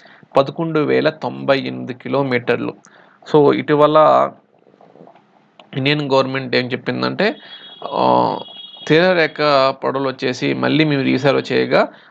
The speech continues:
ఆ సరిహద్దులు అనేవి పెరిగాయి, కొన్ని రాష్ట్రాలు అనేది తగ్గడం జరిగింది, కొన్ని రాష్ట్రాలు పెరగడం జరిగిందని చెప్తున్నారు. So,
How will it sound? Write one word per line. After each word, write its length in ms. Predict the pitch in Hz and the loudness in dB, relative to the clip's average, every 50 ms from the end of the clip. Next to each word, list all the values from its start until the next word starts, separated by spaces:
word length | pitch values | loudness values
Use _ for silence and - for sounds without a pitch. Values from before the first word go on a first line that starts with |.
| _ _ - | _ _ -2
ఆ 140 | - 127 123 | 0 0 0
సరిహద్దులు 540 | 120 131 127 131 143 156 151 143 147 135 135 | 0 -2 -2 -2 -2 -2 -2 -2 -4 -6 -4
అనేవి 320 | 131 131 127 127 131 127 | -4 -4 -4 -4 -4 -4
పెరిగాయి, 580 | 131 135 131 120 127 127 131 131 127 135 160 170 | -4 -2 0 0 0 0 2 2 2 0 0 -4
కొన్ని 280 | 151 - 131 127 127 | -6 -6 -4 -2 0
రాష్ట్రాలు 400 | 127 127 127 127 - 143 135 135 | 0 0 0 0 -2 -4 -4 -4
అనేది 140 | 131 123 123 | -6 -8 -8
తగ్గడం 600 | - 120 123 123 135 131 131 127 123 123 123 123 | -8 -8 -6 -6 -6 -6 -6 -8 -10 -10 -8 -4
జరిగింది, 420 | 123 123 123 123 127 127 139 151 | -4 -4 -2 -2 -4 -6 -6 -6
కొన్ని 240 | 147 - 131 127 123 | -4 -4 -4 0 2
రాష్ట్రాలు 280 | 127 127 123 - 135 135 | 2 0 0 -2 -8 -8
పెరగడం 400 | - 131 123 127 127 131 131 127 | -6 -4 -4 -4 -4 -6 -8 -4
జరిగిందని 540 | 127 120 123 123 120 117 120 123 160 277 - - - - - - - _ - - | -4 -2 -2 -2 -4 -6 -6 -6 -6 -6 -8 -10 -18 -20 -20 -20 -20 _ -6 -4
చెప్తున్నారు. 560 | 120 123 - - 120 117 113 113 - - - - - - _ _ - - | -4 -4 -6 -6 -6 -2 -2 -2 -2 -4 -8 -14 -18 -20 _ _ 0 2
So, 280 | 160 147 131 127 143 | 4 4 4 2 -2